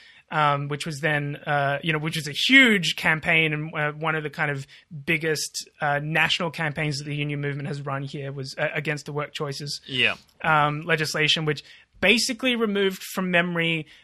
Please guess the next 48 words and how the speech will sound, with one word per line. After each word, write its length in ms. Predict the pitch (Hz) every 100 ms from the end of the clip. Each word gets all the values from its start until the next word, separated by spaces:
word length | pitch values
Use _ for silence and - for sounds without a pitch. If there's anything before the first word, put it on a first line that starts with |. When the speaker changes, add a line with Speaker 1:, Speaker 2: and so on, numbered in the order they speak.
| _
Speaker 1:
the, 220 | 160 165
like, 400 | 156 151 151 - -
knee, 640 | 165 160 165 175 180 - _
like, 260 | 185 175 - -
uh, 160 | 170 160
unfair 500 | 170 190 185 185 180
dismissal 680 | 165 151 - 175 - 226 254 - _ -
laws 440 | 175 196 220 285 -
for 60 | 196
<laughs> 120 | -
small 240 | 214 - 202
employers, 400 | 196 202 220 220
basically, 560 | 220 226 254 269 277 - - - -
Speaker 2:
Right. 120 | 131
Speaker 1:
making 240 | 175 175 170
it 120 | 170
much 260 | 185 170 175
easier 260 | 165 151
to 60 | 147
fire 280 | - 160 147
people 280 | 160 151 143
just 180 | 147
because 240 | 160 147 139
you 60 | 139
felt 200 | 160 156
Speaker 2:
It, 60 |
Speaker 1:
like 200 | 143 135
it. 100 | 139 _ -
Speaker 2:
it 160 | 190 160
also 380 | 160 - 180
made 200 | 160 143 139
it 60 |
much 220 | 127 123 -
harder 520 | 131 120 120 120 117 - -
to 300 | 113 110 104
recruit 480 | 110 - - 120 -
people 280 | - 117 107
to 100 | -
the 80 | 117
union. 540 | 107 113 143 196 233 - - _
Uh, 280 | 131 123 117 113
like, 180 | 127 107
I 80 |
think 200 | 120 135 127
a 40 |
lot 200 | 120 120
of 160 | 113 -
the 240 | 107 104